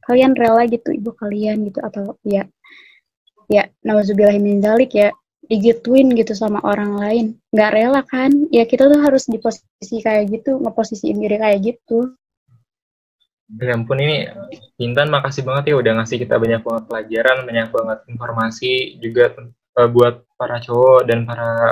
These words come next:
Speaker 2: cewek yang harus selalu menjaga diri gitu kan.
Speaker 1: Mhm. Makasih juga. <laughs>
Speaker 2: Iya, makasih banget ya. Ini jadi sedih gimana nih bawaannya nih. Pokoknya ja-, jazalika khairan katsira ya buat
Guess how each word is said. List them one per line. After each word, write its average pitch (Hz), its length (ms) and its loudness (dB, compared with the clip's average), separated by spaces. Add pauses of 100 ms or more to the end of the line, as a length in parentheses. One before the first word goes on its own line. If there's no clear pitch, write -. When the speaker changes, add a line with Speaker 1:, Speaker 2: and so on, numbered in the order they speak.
(140)
Speaker 2:
cewek 131 320 2
yang 120 220 2
harus 120 420 -6 (320)
selalu 139 400 2
menjaga 127 240 2
diri 123 540 -4
gitu 120 180 -16
kan. 113 160 -16 (1000)
Speaker 1:
Mhm. 202 500 -2 (1040)
Makasih 226 380 -2
juga. 208 480 2 (600)
<laughs> - 520 -2 (440)
Speaker 2:
Iya, 120 240 -2
makasih 123 320 -2
banget 135 260 2
ya. 131 120 6 (100)
Ini 147 160 0
jadi 120 220 2 (100)
sedih 120 240 -2
gimana 123 320 -2
nih 113 160 -4
bawaannya 110 480 0
nih. - 40 -20 (360)
Pokoknya 143 320 2
ja-, 117 180 0
jazalika 117 720 0
khairan 123 400 -8
katsira 123 320 0
ya 123 160 4
buat 113 320 -4